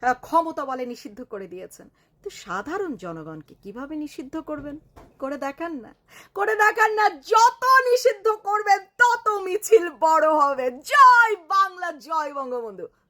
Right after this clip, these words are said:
কলজা কাঁপে গেছে? থুক, থুক, থুক, থুক, থুক, থুক। আরে, হার্টবিট তো আমরা এখান থেকে শুনতে পাচ্ছি।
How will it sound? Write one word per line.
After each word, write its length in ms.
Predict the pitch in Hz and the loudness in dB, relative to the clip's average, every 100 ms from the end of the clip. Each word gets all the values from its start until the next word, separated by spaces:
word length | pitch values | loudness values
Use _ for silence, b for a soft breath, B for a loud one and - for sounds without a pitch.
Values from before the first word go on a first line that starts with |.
| - | -8
কলজা 280 | 262 285 | -6 -4
কাঁপে 260 | 294 294 330 | -6 -4 -4
গেছে? 360 | 339 - - - _ _ _ | -4 -6 -8 -12 _ _ _
থুক, 140 | 311 - - - | -14 -14 -14 -12
থুক, 160 | 147 - _ | -12 -14 _
থুক, 160 | 185 - _ | -10 -10 _
থুক, 160 | 330 - _ _ | -14 -14 _ _
থুক, 120 | - - | -16 -16
থুক। 80 | - B B | -20 B B
আরে, 100 | - | -6
হার্টবিট 480 | 320 262 302 285 320 - | -4 -4 -6 -8 -16 -10
তো 60 | 339 | -10
আমরা 180 | 302 294 | -6 -6
এখান 260 | 294 349 | -6 -10
থেকে 220 | - - | -10 -10
শুনতে 320 | - - - 226 | -10 -8 -10 -12
পাচ্ছি। 420 | - 175 - | -12 -14 -16